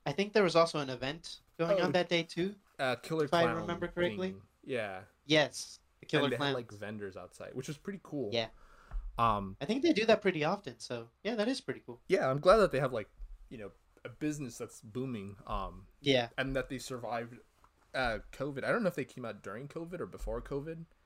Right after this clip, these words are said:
Speaker 2: but
Speaker 1: I think it was slightly before.
Speaker 2: slightly before. Uh, it's good to know that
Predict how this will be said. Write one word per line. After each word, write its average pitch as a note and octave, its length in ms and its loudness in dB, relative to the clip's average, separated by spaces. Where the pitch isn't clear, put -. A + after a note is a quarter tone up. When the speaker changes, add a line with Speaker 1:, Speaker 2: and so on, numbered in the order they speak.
Speaker 2:
but G#2 200 -6
Speaker 1:
I B2+ 160 -4
think G3+ 180 -4
it - 40 0
was - 360 -4
slightly C#3+ 360 4
before. A#2+ 360 -10
Speaker 2:
slightly A#2 340 -10
before. A2+ 420 -10
Uh, F3 240 -2
it's G3 220 -2
good G#3 240 -4
to - 120 -8
know C3+ 200 4
that A2+ 200 0